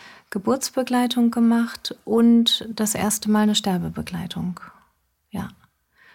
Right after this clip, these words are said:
Und es war für mich völlig stimmig, dass die beiden irgendwie, also es war natürlich f-, ganz gegensätzliche Prozesse. Ähm, das Sterben war auch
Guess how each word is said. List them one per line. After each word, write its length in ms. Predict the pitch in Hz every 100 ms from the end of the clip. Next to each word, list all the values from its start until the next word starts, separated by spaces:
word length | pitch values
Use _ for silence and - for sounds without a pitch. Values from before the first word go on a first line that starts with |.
| _ _ -
Und 180 | 180
es 220 | 180 - 190
war 380 | 202 202 202
für 280 | 190 - 208
mich 280 | 202 196 -
völlig 680 | - 214 214 220 - - -
stimmig, 680 | 185 - - 214 208 202 -
dass 220 | 190 -
die 140 | -
beiden 420 | 196 196 190 190 190
irgendwie, 480 | 196 190 190 196 196
also 140 | 190
es 140 | 180 -
war 100 | 196
natürlich 600 | 196 190 - 190 185 - _
f-, 420 | - - - - 202 _ -
ganz 340 | 202 233 233
gegensätzliche 800 | - 233 247 233 233 - 233 233
Prozesse. 640 | 226 226 - 233 233 277 339 - - - - - - - _
Ähm, 560 | 214 208 202 202 196 202
das 180 | 202 202
Sterben 680 | - 208 214 220 214 - - - -
war 480 | 190 190 196 196 190
auch 420 | 185 196 202 -